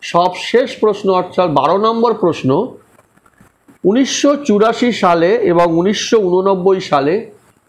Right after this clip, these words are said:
কোন দুজন বিখ্যাত ভারতীয় ব্যক্তিত্ব দাদা সাহেব ফালকে পুরস্কার পেয়েছিলেন? ভারতীয়, আহ, সিনেমার সর্বোচ্চ পুরস্কার বলা হয় এই দাদা সাহেব ফালকে পুরস্কারকে।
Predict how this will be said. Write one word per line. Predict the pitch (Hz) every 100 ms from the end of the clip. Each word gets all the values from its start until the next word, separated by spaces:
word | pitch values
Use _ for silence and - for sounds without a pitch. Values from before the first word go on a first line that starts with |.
| _
কোন | 226 277 302 285
দুজন | 269 240 254 220
বিখ্যাত | 190 190 - - 247
ভারতীয় | 277 185 160 185 185 202 208
ব্যক্তিত্ব | 170 147 - 175 - 165 202 269 - _ _ - - - _ _ 131
দাদা | 151 156 185 190
সাহেব | 196 185 226 220
ফালকে | - 143 147 147 202 320 -
পুরস্কার | 151 147 - - 214 294 -
পেয়েছিলেন? | 143 147 165 180 - 127 127 127 107 113 - - _ _ _ _ _ _ -
ভারতীয়, | 117 151 175 190 190
আহ, | 196 190 185 - _ _ _ - 269 - 104
সিনেমার | 156 - 185 196 196 196 185
সর্বোচ্চ | - 175 180 180 208 220 - -
পুরস্কার | 277 226 220 214 214 196
বলা | 180 180
হয় | 170 175
এই | 170
দাদা | 156 143 147
সাহেব | 160 180 180 175
ফালকে | 165 156 156
পুরস্কারকে। | 151 143 143 139 123 - 143 226